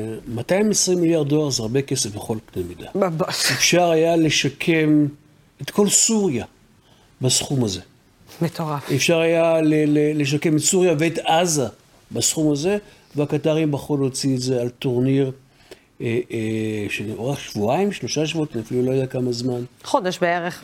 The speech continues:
Speaker 1: כחודש.
Speaker 2: כן.
Speaker 1: השאלה היא, למה קטר עשתה את זה? אה, קטר עשתה את זה כדי לשרוד. ולשרידה של המדינה, אולי העשירה ביותר בעולם, מאתיים עשרים מיליארד דולר זה מחיר סביר. עכשיו,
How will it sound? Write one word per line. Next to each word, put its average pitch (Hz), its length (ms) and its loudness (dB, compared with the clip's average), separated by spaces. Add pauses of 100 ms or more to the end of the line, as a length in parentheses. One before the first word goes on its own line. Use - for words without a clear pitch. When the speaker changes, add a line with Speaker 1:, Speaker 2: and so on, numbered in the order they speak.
(120)
Speaker 1:
כחודש. 120 520 -4
Speaker 2:
כן. 160 180 -4 (640)
Speaker 1:
השאלה 202 200 2
היא, 214 140 4
למה 185 320 4
קטר 156 320 -2
עשתה 139 340 0
את 117 80 -2
זה? 98 80 -12 (880)
אה, 135 400 0 (120)
קטר 220 280 0
עשתה 190 200 -2
את 170 40 -2
זה 160 100 -4
כדי 135 140 -2
לשרוד. 101 480 -4 (1200)
ולשרידה 120 720 0
של 123 220 -6
המדינה, 120 520 -2 (440)
אולי 127 180 2
העשירה 131 460 0
ביותר 135 320 -2
בעולם, 147 440 -2 (720)
מאתיים 151 340 0
עשרים 139 280 0
מיליארד 131 280 0
דולר 147 260 0
זה 120 160 -2
מחיר 123 360 -6
סביר. 113 520 -2 (1120)
עכשיו, 190 280 0